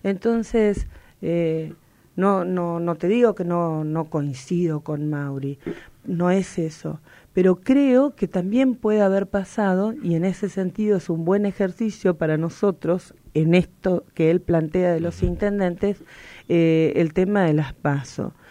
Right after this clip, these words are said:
Speaker 1: Porque hay una demanda diferente de la sociedad respecto de los candidatos, respecto de la política. Hay muchas cosas que no van más, la
Speaker 2: Mm.
Speaker 1: gente quiere otras cosas. Yo lo he dicho en todos los medios.
Speaker 2: Que ya no se ve bien, digamos.
Speaker 1: No,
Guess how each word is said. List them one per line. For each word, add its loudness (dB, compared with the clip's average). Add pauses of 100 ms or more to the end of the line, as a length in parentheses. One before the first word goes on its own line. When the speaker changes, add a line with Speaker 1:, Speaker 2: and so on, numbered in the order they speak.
(220)
Speaker 1:
Porque 0
hay 2
una 2
demanda 0
diferente -4
de -2
la -2
sociedad -4 (140)
respecto 0
de 0
los -4
candidatos, -4
respecto -4
de -2
la -4
política. -2 (380)
Hay 0
muchas -2
cosas -4
que -6
no -2
van -4
más, -2
la -4
Speaker 2:
Mm. -10
Speaker 1:
gente -2
quiere 0
otras 2
cosas. -2
Yo 2
lo 4
he 4
dicho -2
en -6
todos 0
los -2
medios. -2
Speaker 2:
Que -10
ya -2
no -2
se -4
ve 4
bien, 2
digamos. -2 (500)
Speaker 1:
No, -2